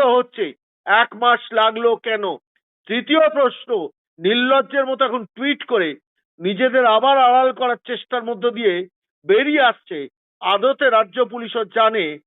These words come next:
যে অপরাধীরা এই রাজ্যকে, পশ্চিমবঙ্গকে সেফ হেভেন মনে করে মমতা বন্দ্যোপাধ্যায়ের সৌজন্যে এবং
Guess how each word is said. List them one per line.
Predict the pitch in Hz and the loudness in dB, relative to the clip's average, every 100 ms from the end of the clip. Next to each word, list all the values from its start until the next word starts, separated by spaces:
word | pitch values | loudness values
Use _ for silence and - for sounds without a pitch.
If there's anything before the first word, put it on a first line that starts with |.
| _ - | _ -4
যে | 180 | 0
অপরাধীরা | 180 185 220 233 226 226 180 190 - _ - | 0 0 -2 -2 -2 -2 -2 -2 -8 _ -2
এই | 208 233 | -2 0
রাজ্যকে, | 202 196 190 226 233 208 | -2 -2 -4 -8 -6 -6
পশ্চিমবঙ্গকে | 202 - 220 214 214 214 196 160 147 _ _ _ | -8 -8 -10 -8 -4 -4 -4 -6 -10 _ _ _
সেফ | 220 226 226 | -2 0 -2
হেভেন | 220 208 | -2 -2
মনে | 196 208 | -2 -4
করে | 208 220 240 285 _ _ _ - | -2 -2 -2 -4 _ _ _ -8
মমতা | 170 220 233 | -2 0 0
বন্দ্যোপাধ্যায়ের | 214 214 220 220 190 196 - | 0 -2 -2 -2 -4 -6 -4
সৌজন্যে | 202 202 240 247 269 254 _ _ | -4 0 -2 -2 -6 -8 _ _
এবং | - 196 | -6 -4